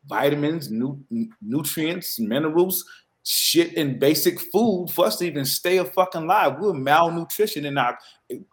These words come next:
communities. And, and anybody who doesn't, you know, know this, you know, you can look it up. It's called a food desert, and it's real in the real world in inner cities and where poor people live. And what I'm trying to say is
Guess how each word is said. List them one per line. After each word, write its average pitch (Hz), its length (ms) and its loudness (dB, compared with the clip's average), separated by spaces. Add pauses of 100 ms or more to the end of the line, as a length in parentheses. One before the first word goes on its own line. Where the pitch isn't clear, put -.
(140)
communities. 143 540 -4 (120)
And, 107 300 -12
and 110 140 -8
anybody 120 340 0
who 117 80 -6
doesn't, 110 340 -4 (120)
you 120 180 -4
know, 95 240 -6 (280)
know 139 220 4
this, - 300 -4
you 120 60 -8
know, 107 120 -4
you 113 60 -6
can 82 200 -12
look 120 160 -6
it 107 80 -2
up. 117 180 -2
It's - 160 -14
called 113 240 -2
a 113 140 -8
food 131 260 -6
desert, 113 340 -4
and 90 140 -12
it's - 240 -18
real 135 280 4
in 113 100 -2
the 104 80 -4
real 127 300 0
world 117 400 -2 (180)
in 98 180 -10
inner 127 200 -4
cities 123 400 -4
and 107 140 -8
where 110 320 0 (100)
poor 123 280 0
people 139 360 -6
live. 143 340 0 (260)
And 117 140 -2
what 127 180 0
I'm 165 80 -2
trying 123 240 -2
to 117 60 -4
say 113 220 -2
is 107 100 -2